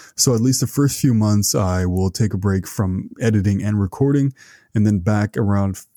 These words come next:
end of February, I'm gonna go, I'm going to start recording, or not recording, but start editing again,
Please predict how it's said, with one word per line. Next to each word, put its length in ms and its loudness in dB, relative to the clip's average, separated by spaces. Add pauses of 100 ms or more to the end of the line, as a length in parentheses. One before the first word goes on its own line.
end 160 0
of 60 0
February, 580 0
I'm 180 -2
gonna 200 0
go, 400 -4
I'm 240 -2
going 340 0
to 400 2
start 240 -2
recording, 460 0 (160)
or 80 -2
not 140 2
recording, 320 2
but 80 2
start 220 0
editing 320 2
again, 380 0